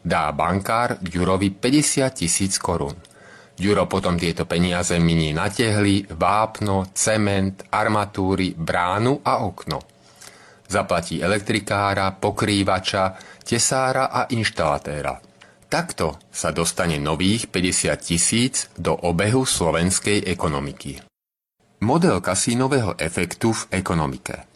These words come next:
Rok jeden. V obci je nás desať. Mišo vyrába náradie, Jano je chovateľ, Jožo poľnohospodár,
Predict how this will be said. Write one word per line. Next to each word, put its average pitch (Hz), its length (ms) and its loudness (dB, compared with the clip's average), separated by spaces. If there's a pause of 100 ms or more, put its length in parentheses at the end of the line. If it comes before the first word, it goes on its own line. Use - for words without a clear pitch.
(480)
Rok 131 320 -2
jeden. 80 400 -2 (540)
V 131 160 0
obci 151 340 2
je 147 60 4
nás 135 320 2
desať. - 560 -2 (400)
Mišo 101 320 2
vyrába 80 480 0
náradie, 104 880 0
Jano 85 320 2
je 69 160 -2
chovateľ, 104 960 0
Jožo 95 400 2
poľnohospodár, 76 960 0